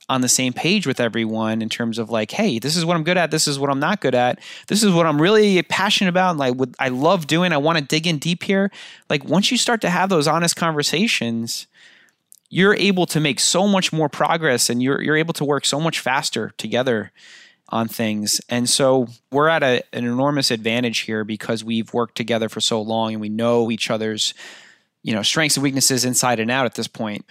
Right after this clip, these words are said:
We're honest with each other. We say, like, "Listen, we just suck in this area. We ca-, there's nothing we can do about it. We just gotta hire. We gotta fill this, this position or fill the, you know, build this team, or,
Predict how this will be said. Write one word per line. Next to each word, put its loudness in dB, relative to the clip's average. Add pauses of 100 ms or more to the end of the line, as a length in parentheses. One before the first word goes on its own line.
(120)
We're 4
honest 2
with -4
each -2
other. 2
We 0
say, 2
like, 2
"Listen, 2
we 0
just 2
suck 2
in 0
this 2
area. 4
We 0
ca-, -6
there's -4
nothing 0
we 0
can -4
do 2
about 2
it. 2
We 2
just -2
gotta 2
hire. 4
We 2
gotta 4
fill 0
this, 0 (100)
this -4
position 0
or 0
fill -4
the, -6
you 0
know, 0
build 0
this -2
team, 0
or, -2